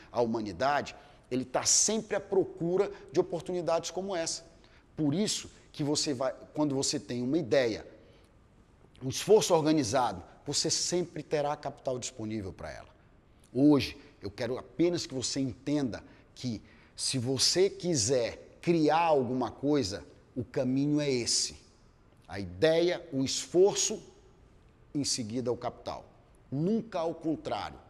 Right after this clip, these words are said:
Se você andar ao contrário, você não vai chegar em lugar nenhum.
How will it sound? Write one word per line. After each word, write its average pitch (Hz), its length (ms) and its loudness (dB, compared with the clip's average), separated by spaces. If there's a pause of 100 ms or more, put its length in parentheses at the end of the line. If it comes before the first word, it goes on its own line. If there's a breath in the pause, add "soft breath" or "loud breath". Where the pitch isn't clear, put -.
(200)
Se - 140 -14
você 104 280 -4
andar 123 400 -6 (160)
ao 127 140 -2
contrário, 143 580 -4
você 139 200 -6
não 135 120 -8
vai 127 100 -6
chegar 120 340 -8
em 127 40 -8
lugar 120 240 -8
nenhum. 123 280 -6